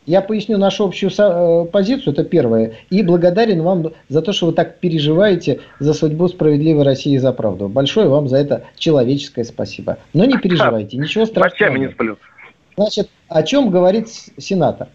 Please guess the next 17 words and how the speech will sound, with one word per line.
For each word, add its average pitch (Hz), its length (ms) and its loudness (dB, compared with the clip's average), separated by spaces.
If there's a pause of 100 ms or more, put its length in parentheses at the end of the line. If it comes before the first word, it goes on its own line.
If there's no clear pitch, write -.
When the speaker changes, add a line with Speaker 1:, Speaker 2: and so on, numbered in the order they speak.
Speaker 1:
Он 175 160 0
говорит 190 380 2
о - 40 0
кампании 170 760 0 (440)
против 185 500 0 (200)
вакцинации. 139 1160 0 (180)
А 127 80 -2
теперь, 170 320 -2
Владимир, 233 420 2
читаю 156 440 2
вам 120 220 0
ещё 135 520 -4
раз. 135 280 0
Думаю, 147 280 -2
что 151 180 -2
уважаемые 147 400 2
радиослушатели 139 640 -4